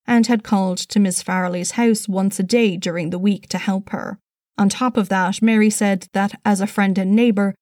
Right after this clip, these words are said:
she called into Rose's home at the weekends too and brought meals over for her.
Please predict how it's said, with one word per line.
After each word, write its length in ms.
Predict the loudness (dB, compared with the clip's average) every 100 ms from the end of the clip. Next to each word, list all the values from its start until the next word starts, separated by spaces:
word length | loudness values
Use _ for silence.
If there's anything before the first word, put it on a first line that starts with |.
| _
she 160 | -6 -4
called 380 | 0 2 0 2
into 220 | 0 2
Rose's 400 | 0 -4 -6 -6
home 340 | 0 4 4 2
at 120 | -2 -2
the 60 |
weekends 600 | 0 -2 2 2 2 -2
too 460 | -2 0 0 0 -8 _ _ 0
and 140 | 2
brought 300 | 2 -2 2
meals 340 | 4 4 2
over 260 | 0 -2 -6
for 200 | -8 -8
her. 340 | -6 -8 -10